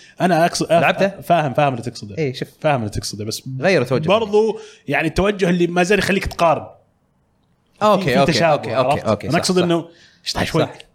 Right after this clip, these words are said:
Speaker 2: صح، صح، صح. آه، تدري شو المشكلة؟ مو من ال-، مو من الكاركتر models. من ال-، من البيئة.
Speaker 1: إيه.
Speaker 2: لأن كثير من السطحات كذا فلات. الزرع ما تشوفه يطالع، ما
Speaker 1: والأنتي
Speaker 2: تشوف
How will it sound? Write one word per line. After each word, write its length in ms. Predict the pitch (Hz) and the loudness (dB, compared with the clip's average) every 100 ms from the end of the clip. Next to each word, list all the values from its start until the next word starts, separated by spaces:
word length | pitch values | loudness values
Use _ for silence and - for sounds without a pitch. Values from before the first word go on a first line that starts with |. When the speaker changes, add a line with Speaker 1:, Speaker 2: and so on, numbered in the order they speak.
| _ | _
Speaker 2:
صح، 260 | - 110 - | -10 -10 -8
صح، 260 | 101 - | -10 -10
صح. 180 | - - _ _ _ - _ | -12 -16 _ _ _ -20 _
آه، 460 | 113 120 123 120 120 | 0 2 4 4 2
تدري 240 | 117 165 | 2 -4
شو 80 | 156 | -4
المشكلة؟ 380 | 165 175 190 233 - - _ _ - | -4 0 0 0 -2 -20 _ _ -2
مو 160 | 160 | 0
من 140 | 185 156 | 2 2
ال-، 840 | 135 127 117 110 107 101 95 92 90 73 71 | 0 0 -2 0 2 2 2 0 -2 -6 -8
مو 160 | 85 147 | -2 0
من 80 | 156 | 0
الكاركتر 400 | 113 120 - 92 | 0 -2 -2 -4
models. 400 | 87 85 - - _ _ _ _ _ _ - | -6 -6 -12 -20 _ _ _ _ _ _ -6
من 100 | 98 | -2
ال-، 1400 | 98 101 95 95 92 90 87 85 80 78 80 85 85 92 | -2 -2 -2 0 0 2 0 -2 -4 -8 -10 -12 -12 -6
من 60 | 107 | -2
البيئة. 360 | 107 120 82 - _ _ 135 | 0 -2 -4 -10 _ _ -8
Speaker 1:
إيه. 240 | 151 107 | -6 -2
Speaker 2:
لأن 80 | 107 | -2
كثير 240 | - 165 | 0 0
من 60 | 135 | 0
السطحات 580 | - - - - - 131 | -4 -6 -4 -4 -4 -2
كذا 120 | 101 | -4
فلات. 500 | - 113 110 - - - _ _ _ _ _ - | 0 2 2 -2 -16 -20 _ _ _ _ _ -10
الزرع 260 | 101 117 | -4 -2
ما 100 | 101 | 0
تشوفه 260 | 110 110 104 | -2 -2 0
يطالع، 360 | 95 98 104 95 | 0 2 2 2
ما 100 | 98 | 2
Speaker 1:
والأنتي 260 | 127 | 2
Speaker 2:
تشوف 60 | 123 | 2